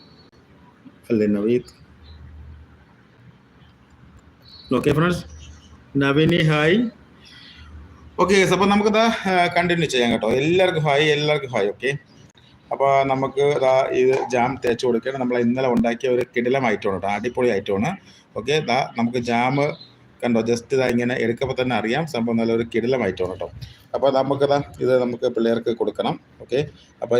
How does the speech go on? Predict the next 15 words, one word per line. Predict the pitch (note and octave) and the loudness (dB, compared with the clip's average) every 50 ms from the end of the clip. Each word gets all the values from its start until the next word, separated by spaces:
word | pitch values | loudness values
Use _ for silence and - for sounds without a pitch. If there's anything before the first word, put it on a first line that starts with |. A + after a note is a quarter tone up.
| A#2+ A#2 | 2 2
രണ്ടെണ്ണം | A#2 C#3 C#3+ C#3+ C3+ C3+ C3+ C3 | 2 2 2 2 2 0 0 0
നമ്മൾ | B2+ B2 B2 A#2+ | 0 0 0 0
ഉണ്ടാക്കി | A#2 A2 A2+ A2+ A2+ - F3 - - - | 2 2 0 0 -2 -2 -4 -4 -4 -4
അങ്ങ് | B2 A#2 A2+ A2+ | -4 -4 -2 -2
പിള്ളേർക്ക് | A2 A2+ A2+ A2+ A2+ A2+ A#2+ A2 | 0 0 0 0 0 -2 -4 -4
കൊടുക്കുകയാണ് | F#2+ F2+ - F#2 F2+ F2+ F#2 | -4 -4 -4 -4 -4 -4 -4
കേട്ടോ. | - F2+ - - - - - - _ - - - - - - - - | -6 -8 -10 -12 -20 -20 -20 -20 _ -20 -20 -20 -20 -20 -20 -20 -20
ഓക്കെ, | - - - G#2 G2+ | -10 -6 -4 -2 -2
അതങ്ങോട്ട് | G#2+ A2+ A2+ A2+ A2+ G#2 G2 | -2 -2 -2 -2 -2 -4 -4
മാറ്റാം. | F#2 - - G#2+ D#2 D#2 - - - - - - - - - | -4 -4 -4 -6 -6 -8 -10 -18 -20 -20 -18 -16 -16 -16 -14
ഓക്കെ, | G#2+ - F#2 F2+ | -10 -6 -4 -2
ഇതാ | G2 G#2 A#2 B2+ - - - - - - - | -2 -2 -2 -4 -6 -8 -10 -10 -10 -8 -4
നമ്മൾ | C#3 D3 D#3 D#3+ D#3+ | -2 0 2 2 2
രണ്ടെണ്ണം | D3+ D#3+ E3+ F3 E3+ E3+ F3 F3+ F3 | 2 2 2 2 2 2 0 0 0
ഇവിടെ | D#3 D#3 | 0 0